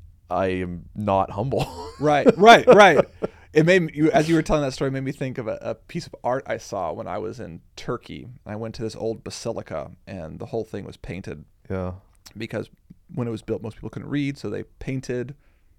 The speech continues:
Speaker 2: their doctrine on the walls, their
Speaker 1: Right.
Speaker 2: Bible, Bible stories on the walls. And it was this long line of saints entering into heaven. And right there, there was a man, and they all had, you knew they were saints because they had the halos on their head.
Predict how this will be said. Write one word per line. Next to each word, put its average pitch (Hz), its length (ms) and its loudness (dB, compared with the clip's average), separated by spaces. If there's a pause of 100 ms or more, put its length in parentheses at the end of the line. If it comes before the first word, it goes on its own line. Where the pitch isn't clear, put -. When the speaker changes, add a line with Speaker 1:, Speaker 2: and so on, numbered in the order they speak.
(120)
Speaker 2:
their 135 120 0
doctrine 143 400 -2
on 151 80 -6
the 156 60 -2
walls, 113 380 0
their 90 100 -2
Speaker 1:
Right. 104 160 2
Speaker 2:
Bible, 92 120 -8
Bible 117 240 -2
stories 117 300 -8
on 110 60 -10
the - 40 -4
walls. 104 220 -6 (400)
And 127 140 -6
it - 20 -2
was 123 120 -4
this 120 120 -8
long 135 540 0
line 123 260 -2
of 104 100 -8
saints - 680 -10
entering 113 420 -10
into 104 160 -14
heaven. 117 440 -10 (920)
And 107 540 -10 (520)
right 123 260 -2
there, 110 180 -2
there 107 120 -6
was 107 160 -10
a 110 40 -10
man, 104 500 -8 (180)
and 127 140 -8
they 123 60 -2
all 123 160 0
had, 131 180 -8
you 151 80 -2
knew 160 80 -4
they 160 100 0
were 131 100 -2
saints 131 320 -8
because 117 260 -10
they 95 120 -8
had 92 280 -8
the - 80 -10
halos 123 380 -8
on 117 80 -20
their 62 120 -18
head. - 240 -18